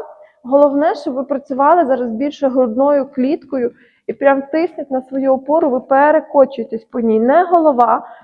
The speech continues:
шия повністю повинна бути вільна. Особливо ця передня лінія, вона не повинна напружуватися. Вдих. І видих.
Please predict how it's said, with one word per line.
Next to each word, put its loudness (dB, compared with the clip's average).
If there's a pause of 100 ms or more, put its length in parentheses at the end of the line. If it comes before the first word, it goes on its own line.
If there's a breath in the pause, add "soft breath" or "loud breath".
(160)
шия 2
повністю -2
повинна 0
бути -4
вільна. -2
Особливо -2
ця -4
передня -2
лінія, -2
вона -2
не -4
повинна -2
напружуватися. -6
Вдих. -8 (1300)
І -4
видих. -4